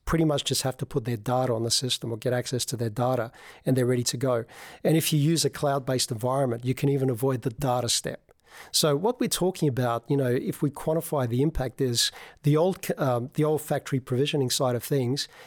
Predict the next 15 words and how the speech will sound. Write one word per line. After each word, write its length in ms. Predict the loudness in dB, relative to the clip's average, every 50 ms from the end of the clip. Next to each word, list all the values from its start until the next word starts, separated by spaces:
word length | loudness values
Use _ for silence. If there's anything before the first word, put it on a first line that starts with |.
| -4 0
it 60 | 2
would 120 | 2 2
take 240 | 2 0 0 0 -2
about 360 | -2 -2 -2 -2 -2 -4 -2
one 160 | -2 0 0 0
to 140 | 0 -2
four 300 | -4 -2 0 0 2 2
hours 340 | 2 0 0 -2 -2 -2 -4
for 140 | -4 -4 -4
the 200 | -2 -2 -2 0
end 200 | 2 0 2 0
user 220 | -2 -2 -2 -4
to 140 | -4 -6 -8
get 260 | -6 -4 -4 -4 -4
going. 360 | -2 -2 0 2 2 0 0